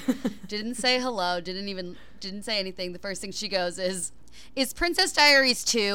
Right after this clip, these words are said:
Speaker 2: worth watching?" <laughs>
Speaker 1: And you told her, "Yes, obviously."
Speaker 2: Why, yes, it is. In fact, we just covered it on the podcast for, in our Raven <laughs> era. And I was like,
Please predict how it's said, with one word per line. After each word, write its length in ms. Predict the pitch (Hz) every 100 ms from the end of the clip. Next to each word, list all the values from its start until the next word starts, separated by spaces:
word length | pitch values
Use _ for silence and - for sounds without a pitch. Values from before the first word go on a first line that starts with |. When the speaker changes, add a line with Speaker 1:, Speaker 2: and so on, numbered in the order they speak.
| 190
Speaker 2:
worth 240 | 185 185
watching?" 640 | 175 156 156 185 175 196 -
<laughs> 60 | 247 - 202 - - - - - - - -
Speaker 1:
And 100 | 226
you 80 | 226
told 280 | 226 220
her, 120 | 226 208
"Yes, 520 | 180 175 170 247 - 175
obviously." 840 | 175 170 185 202 240 226 262 311 311 -
Speaker 2:
Why, 200 | 285 277
yes, 340 | 262 294 415 311
it 100 | 311
is. 240 | 427 294
In 120 | 233
fact, 260 | 226 233 262
we 120 | 240
just 340 | 180 233 - -
covered 400 | 269 359 330 247
it 120 | 233
on 140 | 226 269
the 60 | 294
podcast 760 | 294 339 381 - 202 196 -
for, 120 | 285
in 180 | 285 302
our 160 | 294 320
Raven 440 | 330 370 - 262
<laughs> 20 | 208
era. 540 | 185 170 165 165 196 - - - - -
And 160 | 269 269
I 120 | 269
was 200 | 262 247
like, 180 | 269 254